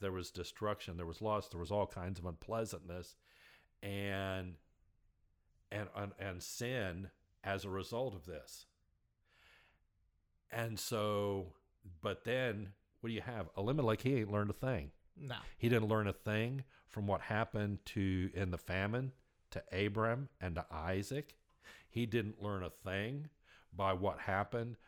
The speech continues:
Speaker 1: by just looking at the circumstance to what happened to Lot and his family.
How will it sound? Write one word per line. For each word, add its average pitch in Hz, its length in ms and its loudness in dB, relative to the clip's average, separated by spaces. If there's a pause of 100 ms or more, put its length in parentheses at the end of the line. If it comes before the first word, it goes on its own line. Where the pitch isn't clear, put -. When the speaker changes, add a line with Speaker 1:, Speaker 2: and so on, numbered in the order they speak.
(260)
Speaker 1:
by 90 300 2
just 90 340 -2
looking 110 400 0
at 101 140 -4
the 98 100 -4
circumstance 113 1000 -2 (920)
to 104 160 2
what 92 200 4
happened 101 420 2
to 95 100 -2
Lot 87 540 -2 (540)
and 85 180 -4
his 101 200 0
family. 127 540 0